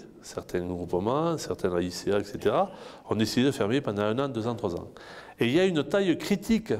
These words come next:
pour faire remonter les effectifs, même avec la pestivirose qui tourne. D'accord ? Et on se rend compte que malgré tout,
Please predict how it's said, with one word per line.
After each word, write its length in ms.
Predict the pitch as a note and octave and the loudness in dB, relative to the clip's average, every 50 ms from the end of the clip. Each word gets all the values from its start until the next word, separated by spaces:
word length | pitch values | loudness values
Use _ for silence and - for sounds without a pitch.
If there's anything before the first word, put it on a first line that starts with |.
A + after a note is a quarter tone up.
| - - - - - - - - | -2 -8 -16 -20 -20 -20 -20 -4
pour 160 | - - G2+ | -2 -2 -2
faire 240 | - - F#3 F3+ D3 | 2 4 2 4 4
remonter 840 | A#2 G2 G2+ B2 F3+ G#3 F#3+ F#3 F3+ D#3+ C#3 - - E3 F3 F#3+ - - - - - - - - - | 2 2 2 2 2 4 4 2 0 0 -2 2 2 2 2 2 -2 -8 -18 -20 -20 -20 -20 -10 -2
les 280 | G#2+ G#2 G#2+ A2+ B2 | 2 4 4 6 4
effectifs, 500 | C3+ C3 - C3 - - - G2 E2+ - - - - - - - - | 4 2 0 -4 -2 0 -2 -2 -2 -4 -10 -14 -14 -14 -16 -10 -2
même 320 | - A#2+ D#3 G3 G#3+ G3+ | 2 2 4 4 4 4
avec 280 | G3 E3 B2 A2 C3 C3+ | 2 2 2 2 2 2
la 100 | C3 A2 | 2 2
pestivirose 720 | - A#2 G#2+ - - B2+ A2+ G#2+ B2 D#3 F3 E3 - B2+ | 2 -2 -4 -4 -4 -2 -2 0 2 2 0 0 0 -2
qui 140 | - C3 A2+ | -4 -6 -6
tourne. 340 | - - - F#2 F#2+ F#2+ - - - - - _ _ - - | -4 -4 -4 -4 -4 -10 -12 -14 -16 -20 -20 _ _ -10 -2
D'accord ? 460 | - F#2 - - F3 F3 F3 - - - - - - - - - - - - - - - - - - - - - | -2 -2 0 0 -2 -2 -2 -6 -14 -16 -20 -20 -20 -20 -20 -20 -20 -20 -20 -18 -16 -14 -12 -12 -12 -14 -2 2
Et 100 | B2+ C#3+ | 4 4
on 120 | F#3+ G#3 | 4 4
se 120 | G3+ - A3 | 4 2 2
rend 180 | G3+ G3 G3 | 2 2 2
compte 320 | F#3 - G3+ G3 G3+ C#3+ A#2+ | 2 2 2 2 2 -2 0
que 100 | - D#3 | 2 2
malgré 340 | E3 F#3 F#3 E3+ D3 C#3 - | 2 2 2 2 2 0 0
tout, 200 | - F#2 F2+ | 0 -6 -6